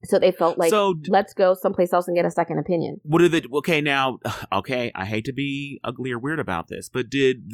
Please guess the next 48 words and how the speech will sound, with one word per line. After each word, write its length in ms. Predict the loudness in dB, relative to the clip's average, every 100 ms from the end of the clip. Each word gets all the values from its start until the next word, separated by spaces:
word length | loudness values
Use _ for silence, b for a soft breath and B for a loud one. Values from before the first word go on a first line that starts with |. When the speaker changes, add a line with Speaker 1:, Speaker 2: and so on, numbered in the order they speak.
| -8 0
Speaker 2:
did 300 | 2 2 0
they 80 |
even 300 | 0 0 -4
find, 260 | -2 -2 0
did 120 | 0
they 100 | 0
have 260 | 0 -2 0
an 60 |
appointment 400 | -4 -2 -4 -4
scheduled 340 | -4 -4 -2 0
at 100 | 0
another 280 | 0 -2 -2
facility 720 | -6 -4 -2 -2 -4 -8 -14 b b b _
when, 640 | -6 0 2 4 2 -2 -6 0
'cause 260 | 0 0 -2
that 280 | 0 2
would 80 | 2
have 120 | 0
come 200 | 0 0
out 160 | 0 -2
to 100 | -2
me 160 | -2 -2
in 100 | -4
court, 440 | -2 2 2 0 B B
because 260 | -2 0 2
my 160 | 0 0
question 300 | 0 -2 -4
would 120 | -2
be, 320 | -2 -2 -2 -2
A, 400 | 0 0 -4 -6
why 220 | 0 2 2
did 140 | 0
you 100 | -4
miss 160 | -6 -2
that 180 | 0
appointment? 720 | 0 -4 -4 -4 -2 -2 -2 -2
Or 140 | 0
why 200 | 2 2
would 220 | 2 -2
you 80 | -6
schedule, 480 | -2 0 2 2 0
to 120 | -2
me, 400 | -2 0 0 -4 b b -2
the 100 | 0
window 400 | 2 2 2 2
to 80 | 2
go, 360 | 2 0 -2
uh, 80 | -8